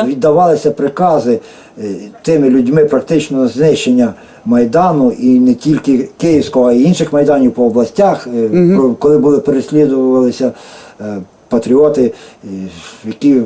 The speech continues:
Speaker 2: боролися з системою. І зараз вони такі призначення, такі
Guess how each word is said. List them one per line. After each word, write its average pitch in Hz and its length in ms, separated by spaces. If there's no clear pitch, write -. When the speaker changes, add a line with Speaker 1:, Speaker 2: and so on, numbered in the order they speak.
Speaker 2:
боролися 123 440
з - 40
системою. 127 720
І 131 100
зараз 156 360
вони 147 260
такі - 220
призначення, 131 600
такі 117 580